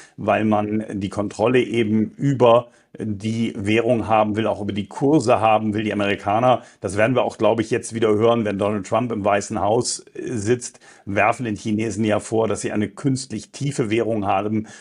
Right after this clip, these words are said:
um im Handel Vorteile rauszuschlagen. Das müssten die Chinesen aufgeben, diese Kontrolle über die Währung. Dann wäre mit den Renminbi im Zentrum vielleicht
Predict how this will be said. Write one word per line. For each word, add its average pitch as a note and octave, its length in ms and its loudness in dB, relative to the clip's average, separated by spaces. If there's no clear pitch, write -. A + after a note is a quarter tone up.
um A2+ 180 -2
im G#2 120 2
Handel B2 320 4
Vorteile A#2 540 2
rauszuschlagen. A2 840 0
Das C3 320 0
müssten D3 360 2
die B2 100 -2
Chinesen A2+ 480 -2
aufgeben, B2 720 0
diese G#2+ 180 -2
Kontrolle A2 460 -2
über A#2 140 0
die A2+ 180 -2
Währung. A2 420 0
Dann A2 480 2
wäre A#2+ 320 4
mit A#2 320 0
den A#2 400 0
Renminbi A2+ 580 2
im A2+ 140 -2
Zentrum A#2+ 500 0
vielleicht A2 560 -2